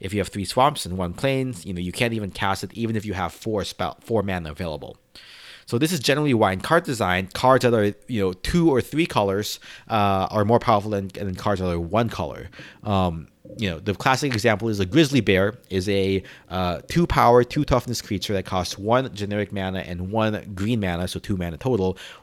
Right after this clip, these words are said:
Watts Wolf, uh, is a creature card that is also two mana, but because not only does it require green mana, it also requires exactly white mana, not just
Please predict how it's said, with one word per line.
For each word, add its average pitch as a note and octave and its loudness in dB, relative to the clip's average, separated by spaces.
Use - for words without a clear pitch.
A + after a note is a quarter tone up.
Watts A#2 4
Wolf, G2+ 2
uh, F#2+ -4
is G#2 0
a G2 2
creature G#2+ -4
card G2+ -2
that F#2+ -4
is A2 -6
also D3 2
two G#2+ -4
mana, F2+ -4
but C3+ 6
because A#2 -2
not A2 0
only A#2+ -2
does A#2 -2
it A2+ -2
require G2+ 2
green G#2 2
mana, G2 0
it G2+ -6
also A#2 0
requires G#2 0
exactly F#2 2
white F2+ 0
mana, F2 -4
not F#2+ -2
just G2+ -10